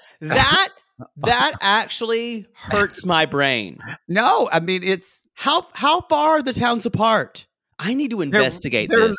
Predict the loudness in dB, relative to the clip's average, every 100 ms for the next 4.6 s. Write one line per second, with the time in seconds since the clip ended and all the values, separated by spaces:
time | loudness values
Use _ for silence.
0 | -4 0 -2 2 4 4 2 -4 -4 -12
1 | -10 -8 -8 -10 -10 -4 -2 0 0 -2
2 | -2 -6 -8 -8 -16 -14 -8 -6 -6 0
3 | 0 2 0 0 -6 -8 -6 -8 -6 -8
4 | -8 -12 -8 -4 -4 -4